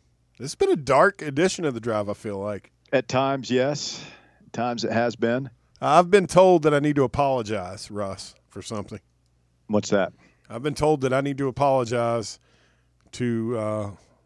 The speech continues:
Speaker 1: West High School and their alumni and current students.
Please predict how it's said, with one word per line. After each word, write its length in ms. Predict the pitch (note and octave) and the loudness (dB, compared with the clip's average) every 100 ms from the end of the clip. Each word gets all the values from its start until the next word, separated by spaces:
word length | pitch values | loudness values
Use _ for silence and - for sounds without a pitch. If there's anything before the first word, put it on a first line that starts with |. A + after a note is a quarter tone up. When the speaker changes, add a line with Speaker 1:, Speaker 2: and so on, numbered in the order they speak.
| _ _ _ | _ _ _
Speaker 1:
West 280 | A#2 D3 - | 2 2 4
High 180 | D#3 D#3 | 2 2
School 480 | - F3 E3+ E3 - _ _ _ _ _ _ _ _ _ _ _ _ | 0 0 0 0 -8 _ _ _ _ _ _ _ _ _ _ _ _
and 240 | A2+ A#2 A#2+ | -6 -4 -2
their 240 | A#2+ B2 | -2 -2
alumni 540 | B2+ B2+ C#3 A#2 G2+ F2 - _ _ _ _ _ _ _ _ _ _ _ _ _ _ | -2 -2 -2 -2 -6 -10 -18 _ _ _ _ _ _ _ _ _ _ _ _ _ _
and 140 | G#2+ G2 | -14 -6
current 300 | C#3 C3 - | -6 -6 -8
students. 560 | - A#2+ F#2+ - - | -6 -6 -6 -16 -20